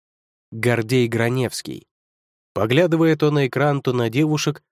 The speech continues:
у которых он иногда что-то коротко спрашивал, гордо с важным видом отмечал что-то в своём гаджете. Закончив, пересчитал пленниц по головам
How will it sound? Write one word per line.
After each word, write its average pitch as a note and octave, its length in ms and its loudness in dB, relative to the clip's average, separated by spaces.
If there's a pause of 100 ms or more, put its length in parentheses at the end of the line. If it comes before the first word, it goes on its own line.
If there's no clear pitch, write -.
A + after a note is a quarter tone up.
(120)
у C3+ 60 -4
которых D3 400 0
он C#3+ 160 2
иногда C3+ 380 0
что-то C3+ 300 -4
коротко B2+ 460 -2
спрашивал, A#2 600 -2 (400)
гордо F3 380 2
с - 80 -6
важным D#3+ 420 2
видом D3+ 320 0
отмечал C3+ 500 -2
что-то B2 300 -4
в - 60 -10
своём A#2+ 340 -2
гаджете. - 540 -6 (640)
Закончив, C3+ 600 0
пересчитал C3 580 -2
пленниц B2 420 -2
по G#2+ 140 -4
головам A2+ 540 -2